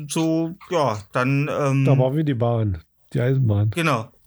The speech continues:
Speaker 1: genau.
Speaker 2: Ja.
Speaker 1: Dann geht's mit der Eisenbahn los. Das ist so die Kle-, dann, äh, wären so die Feinheiten. Ähm, aber wir gehen auch schon in Betrieb so. Ähm, und, und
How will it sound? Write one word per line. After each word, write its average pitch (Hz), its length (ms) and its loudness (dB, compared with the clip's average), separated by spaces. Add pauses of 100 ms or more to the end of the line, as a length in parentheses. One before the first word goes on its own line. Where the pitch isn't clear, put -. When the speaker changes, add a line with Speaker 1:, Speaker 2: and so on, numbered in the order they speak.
Speaker 1:
genau. 135 240 2
Speaker 2:
Ja. - 60 -2
Speaker 1:
Dann 143 240 -2
geht's 143 240 -2
mit 143 160 -2
der 135 100 0
Eisenbahn 151 520 -2
los. 147 180 0
Das 135 140 -2
ist - 60 -4
so 147 100 0
die 135 120 0
Kle-, 139 300 -2 (280)
dann, 165 360 -2
äh, 147 300 -2
wären 143 220 0
so 135 100 -2
die 131 140 -4
Feinheiten. 113 1040 -2 (520)
Ähm, 123 300 0
aber 143 260 -2
wir 143 100 -2
gehen 160 180 -2
auch 156 100 0
schon 147 220 -2
in 135 80 0
Betrieb 214 480 -4
so. 196 380 -2 (260)
Ähm, 143 320 0
und, 160 240 -2
und 147 260 -2